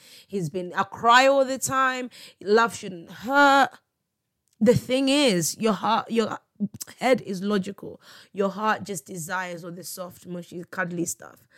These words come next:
So yeah, you like this guy. You like this guy. But what does it profit a man to gain the world and lose his life?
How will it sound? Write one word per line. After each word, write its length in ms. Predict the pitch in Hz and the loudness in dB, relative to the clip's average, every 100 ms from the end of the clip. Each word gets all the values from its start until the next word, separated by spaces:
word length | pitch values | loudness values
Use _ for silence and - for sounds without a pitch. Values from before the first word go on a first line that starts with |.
| _ _ | _ _
So 160 | - | -4
yeah, 260 | 214 - - | -4 -4 -6
you 160 | - 233 | -6 -2
like 280 | 240 226 - | 0 -2 -4
this 220 | 214 - | -12 -12
guy. 380 | - - - _ _ _ _ _ | -12 -16 -20 _ _ _ _ _
You 140 | 196 | 2
like 320 | 202 185 - - | 2 2 -4 -6
this 200 | - - | -4 -4
guy. 360 | - - - _ _ - - _ | -6 -16 -20 _ _ -20 -20 _
But 200 | 202 - | -2 0
what 220 | 202 - | -2 -2
does 180 | 254 214 | -4 -4
it 160 | 240 - | 0 0
profit 680 | 214 214 196 190 - - | 0 -2 -6 -10 -14 -12
a 140 | - 180 | -8 -6
man 420 | 175 180 175 170 | 0 2 2 -2
to 100 | - | -10
gain 460 | 180 190 180 180 170 | -8 -6 -6 -6 -8
the 100 | 170 | -8
world 320 | 175 170 170 | -6 -4 -4
and 180 | 170 165 | -6 -6
lose 220 | 170 170 | -6 -6
his 180 | 170 170 | -10 -10
life? 380 | 190 - - | -10 -12 -16